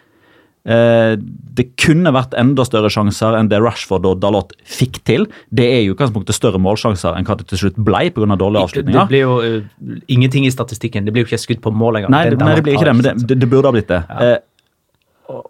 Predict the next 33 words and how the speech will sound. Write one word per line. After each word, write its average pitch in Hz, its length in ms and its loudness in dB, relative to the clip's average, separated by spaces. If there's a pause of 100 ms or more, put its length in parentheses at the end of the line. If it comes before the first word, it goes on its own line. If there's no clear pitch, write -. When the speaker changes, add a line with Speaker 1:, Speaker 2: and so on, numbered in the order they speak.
(120)
Speaker 1:
og 190 160 2
så 202 160 2
hører 208 320 4
jeg - 80 2
liksom 175 180 2
veldig 190 260 4
sånn 156 120 0
i 165 80 4
etterkant, 139 300 -2
"Nei, 92 120 0
dette - 240 -4
var 101 100 0
ikke 107 140 -2
bra, 101 220 0
Barcelona. 87 640 -2
Vi 107 100 0
hadde 98 180 -2
forventet 95 440 -2
bedre." 87 520 0
Og 98 140 -2
sånn. 147 220 -2
Det, 127 320 -6
det 151 100 2
er 135 200 2
jeg - 20 -4
ikke 104 320 -2 (100)
enig 107 380 0
i 117 180 0
i - 40 2
det 82 100 0 (140)
hele 117 300 -2
tatt. - 260 -10 (500)
Speaker 2:
Jeg 190 240 2